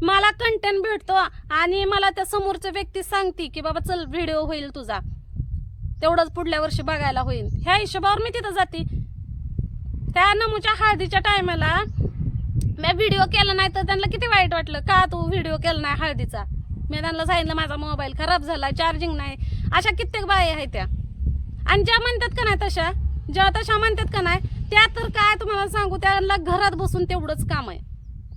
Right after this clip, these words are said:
तेवढंच काम आहे, त्यांना दुसरं काही कामच नाहीत. जसं तुम्ही म्हणता ना तशाच बाया पण आमच्या गावात आहेत त्या, आहेत आमच्या गावात तशा बाया.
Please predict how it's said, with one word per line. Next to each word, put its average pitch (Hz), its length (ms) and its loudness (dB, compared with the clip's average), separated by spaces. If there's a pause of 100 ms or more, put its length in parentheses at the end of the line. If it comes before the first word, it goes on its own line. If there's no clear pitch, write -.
(280)
तेवढंच 320 480 -2
काम 302 200 -4
आहे, 269 100 -4
त्यांना 302 200 -8
दुसरं 302 380 -10
काही 302 140 -4
कामच 285 400 -6
नाहीत. 254 200 -8 (680)
जसं 294 280 -4
तुम्ही 403 200 0
म्हणता 415 280 2
ना 392 180 4 (140)
तशाच 415 380 2
बाया 403 280 6
पण 403 160 -2
आमच्या 392 260 2
गावात 359 420 4
आहेत 381 200 -2
त्या, 320 160 0 (1200)
आहेत 508 180 4
आमच्या 480 280 2
गावात 381 340 4
तशा 339 180 0
बाया. 269 340 -2